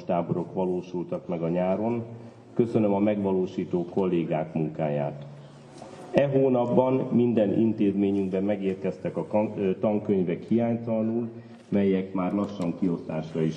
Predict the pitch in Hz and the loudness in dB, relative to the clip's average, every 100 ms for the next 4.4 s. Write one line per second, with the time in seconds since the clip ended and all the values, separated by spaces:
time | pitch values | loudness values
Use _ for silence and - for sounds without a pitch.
0 | - 85 78 73 71 80 - - - - | -2 -2 0 -2 -2 -6 -6 -12 -16 -16
1 | - - - - - - - - 101 - | -16 -16 -16 -14 -12 -10 -10 2 4 6
2 | 151 160 160 131 147 135 127 117 107 107 | 6 4 4 4 4 4 4 2 4 2
3 | 117 113 113 107 92 107 - 113 104 101 | 2 0 2 0 2 0 0 0 2 2
4 | 104 117 120 | 2 2 2